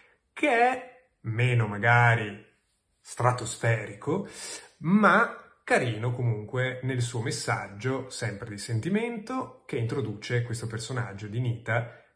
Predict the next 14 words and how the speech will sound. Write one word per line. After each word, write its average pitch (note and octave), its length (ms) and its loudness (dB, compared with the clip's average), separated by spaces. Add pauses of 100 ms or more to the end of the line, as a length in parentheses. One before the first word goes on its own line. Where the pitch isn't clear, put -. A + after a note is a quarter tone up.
(100)
che F#3 140 0
è C#3 60 0
doppiato B2 440 2
tra A2 180 -2
l'altro A#2+ 280 4
da G#2 100 -4
Mandy A#2+ 300 2
Moore, A2+ 640 2
che - 140 -20
all'epoca, G#2+ 840 -6
sì, G#2 440 -12
già G#2 300 -8
conosciuta A2+ 560 -8
ovviamente, A2 880 0